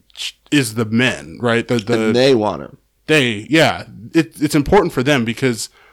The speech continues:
Speaker 1: like he said, what did he say? One of the, he was making fun of one of the guys from New York, and he was like, "Oh, I,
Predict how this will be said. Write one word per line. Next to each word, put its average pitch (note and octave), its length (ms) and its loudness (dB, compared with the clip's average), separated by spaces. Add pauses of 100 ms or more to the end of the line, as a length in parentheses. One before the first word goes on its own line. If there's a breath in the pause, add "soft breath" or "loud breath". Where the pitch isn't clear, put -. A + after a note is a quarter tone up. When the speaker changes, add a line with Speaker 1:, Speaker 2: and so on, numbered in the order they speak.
(120 soft breath)
Speaker 1:
like C#3 80 0
he C#3+ 80 0
said, B2 460 0 (280)
what D3 180 -10
did A3+ 120 -12
he A#3 80 -2
say? G#3 340 -4 (1040 soft breath)
One E3 180 2
of E3+ 60 2
the, D#3+ 100 2
he D#3 140 2
was E3 100 4
making F3 220 2
fun E3+ 140 2
of C3 100 -2
one C#3+ 120 4
of D3 60 2
the C#3 80 0
guys B2+ 300 2
from B2+ 180 0
New A#2+ 80 2
York, A#2+ 380 0
and A#2 100 -4
he A#2 60 -2
was A#2 160 -4
like, A2+ 180 -2
"Oh, C#3+ 320 4
I, B2+ 220 2